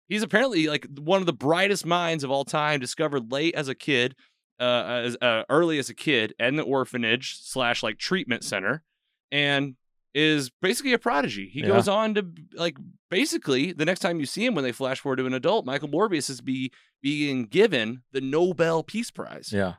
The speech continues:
Speaker 1: because of his work in blood transfusion. What has he done? He has developed artificial blood for people with really poor blood disease. So they basically do, like, a form of, um,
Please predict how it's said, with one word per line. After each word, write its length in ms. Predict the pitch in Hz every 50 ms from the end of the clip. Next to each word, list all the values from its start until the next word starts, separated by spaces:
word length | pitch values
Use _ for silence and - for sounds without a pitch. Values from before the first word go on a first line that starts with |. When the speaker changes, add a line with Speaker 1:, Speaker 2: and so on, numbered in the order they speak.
| _ _ -
Speaker 1:
because 260 | 135 - 202 196 196
of 100 | 226 202
his 180 | 226 214 156
work 380 | 123 104 113 104 101 107 - - _ -
in 160 | 127 123 117
blood 340 | 98 113 110 113 120 120 107
transfusion. 680 | - - 117 110 101 - - 110 107 95 92 92 95
What 140 | 98 123 139
has 80 | 139 135
he 80 | 135
done? 280 | 113 123 123 135 151 156 - _ _ _
He 100 | - 147
has 120 | 170 180 139
developed 400 | 127 110 120 117 113 113 - - _ -
artificial 500 | 98 110 127 131 - - 156 - 185 175
blood 440 | - 139 147 123 107 101 98 - _ _
for 100 | - 123
people 320 | - - 127 123 127 120 113
with 160 | 110 107 - _ _ _ _ _ _ _ _
really 300 | 120 120 120 135 151 156
poor 320 | 156 - 147 139 147 156
blood 340 | 135 127 139 143 139 127 113 - _ _ _ _
disease. 420 | 120 104 98 95 92 95 107 - - _ _ _ _ _
So 140 | _ - 165
they 100 | 143 131
basically 480 | 117 185 196 226 214 - - 156 143
do, 220 | 127 117 139 143 139
like, 200 | 131 123 120 -
a 60 | 107
form 420 | - - 139 131 131 131 127 123 - -
of, 380 | 120 120 117 113 104 92 - - _ _ _ _ _ _ _ _
um, 400 | 113 117 110 104 98 98 95 92